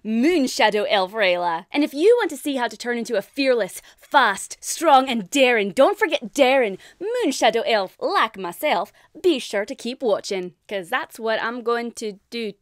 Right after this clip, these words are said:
today. This is specifically how I make Rayla look like, well, Rayla. Start by putting your human hair up into a wig cap.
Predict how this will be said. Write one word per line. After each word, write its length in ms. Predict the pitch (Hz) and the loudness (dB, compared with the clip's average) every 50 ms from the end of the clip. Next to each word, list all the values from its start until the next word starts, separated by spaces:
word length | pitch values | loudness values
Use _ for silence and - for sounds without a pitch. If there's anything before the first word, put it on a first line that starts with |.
| _ - | _ -12
today. 460 | - 175 - 180 175 175 165 - _ _ _ _ | -10 -10 -8 -8 -8 -10 -12 -14 _ _ _ _
This 180 | - 453 440 - | -2 -2 -2 -2
is 80 | 539 523 | -4 -10
specifically 640 | - - - 302 - 294 262 277 - 277 262 262 | -8 -8 -8 -6 -6 -8 -8 -6 -4 -2 -2 -2
how 240 | 233 247 254 240 233 | 0 0 2 2 4
I 100 | 226 214 | 2 2
make 260 | 214 220 214 208 196 | 0 -2 -2 -4 -4
Rayla 560 | 202 185 208 254 277 285 254 214 196 190 196 | -4 -4 0 0 2 2 2 2 0 -2 -2
look 160 | 196 214 202 | -4 -6 -4
like, 360 | - 214 196 185 185 - _ _ | 0 2 2 2 2 -2 _ _
well, 380 | - 190 202 196 185 180 185 220 - _ _ _ _ _ | -8 -4 -4 -2 -2 -4 -6 -10 -16 _ _ _ _ _
Rayla. 520 | 180 185 220 220 226 247 220 208 - - - _ _ _ | -6 -2 0 2 2 0 0 -2 -6 -10 -14 _ _ _
Start 480 | - - - - 415 427 427 - - _ | -20 -14 -6 -4 -2 -2 -2 -4 -6 _
by 140 | - 208 202 | -6 -6 -6
putting 320 | - - 262 - 220 214 | -6 -8 -8 -6 -4 -4
your 180 | 202 185 175 180 | -4 -4 -6 -8
human 400 | - - 330 349 349 302 226 202 | -10 -8 -8 -8 -6 -6 -6 -8
hair 260 | 190 190 196 233 - - - | -8 -8 -8 -10 -6 -6 -6
up 140 | 339 - | -6 -6
into 260 | 302 254 - - 233 202 | -6 -8 -8 -6 -6 -6
a 80 | 185 | -4
wig 300 | 175 202 277 277 247 - | -4 -6 -8 -10 -10 -10
cap. 320 | - 330 302 - - - | -8 -6 -6 -6 -8 -12